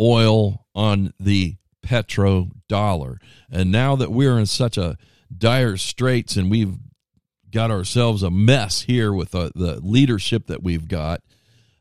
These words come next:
uh, the Chinese are swooping in to Saudis, won't even take our phone calls. The Chinese want some oil. They say, "We don't really want to trade on petrodollars. We're gonna trade on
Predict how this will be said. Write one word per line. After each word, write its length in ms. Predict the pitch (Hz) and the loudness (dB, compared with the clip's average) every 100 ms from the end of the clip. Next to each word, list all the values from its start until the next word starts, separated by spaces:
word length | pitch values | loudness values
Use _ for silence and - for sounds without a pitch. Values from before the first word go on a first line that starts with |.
| _ | _
uh, 400 | 90 92 87 73 - _ | -4 -2 0 -4 -8 _
the 280 | 71 92 71 | -14 -10 -8
Chinese 680 | - 117 104 101 110 107 92 | -4 -2 0 0 -2 -2 -4
are 80 | |
swooping 480 | 92 113 113 107 107 | -6 -2 0 0 0
in 360 | 107 110 107 95 | 0 2 0 0
to 260 | 98 92 | -2 -2
Saudis, 640 | - - 104 101 101 95 87 | -4 -2 -2 0 -2 -4 -4
won't 200 | 98 95 | -6 -4
even 160 | 85 | -4
take 240 | 104 95 69 | -2 -4 -4
our 80 | |
phone 320 | - 113 127 117 | -4 0 0 0
calls. 380 | 127 123 113 | -2 -2 -4
The 60 | 95 | -8
Chinese 520 | - 104 104 107 101 | -8 -6 -4 -4 -4
want 220 | 104 101 | -4 -4
some 160 | 101 95 | -4 -2
oil. 380 | 131 135 123 - - - - | 0 0 0 -4 -12 -10 0
They 140 | 117 | 0
say, 180 | 170 185 | 2 -2
"We 200 | 170 175 | 2 2
don't 200 | 165 139 | 2 2
really 220 | 147 135 | 2 2
want 180 | 127 120 | 2 0
to 160 | - | 0
trade 220 | 156 160 117 | 2 2 2
on 180 | 92 | 0
petrodollars. 1400 | - 120 101 110 98 85 - _ 107 101 104 82 80 95 - - - - | 0 0 0 -2 -2 -4 -10 _ 2 4 4 2 -2 -4 -8 -18 -20 -6
We're 160 | 110 | -2
gonna 180 | 113 90 | -2 -4
trade 320 | - 104 98 | -2 0 2
on 220 | 90 87 | 0 -2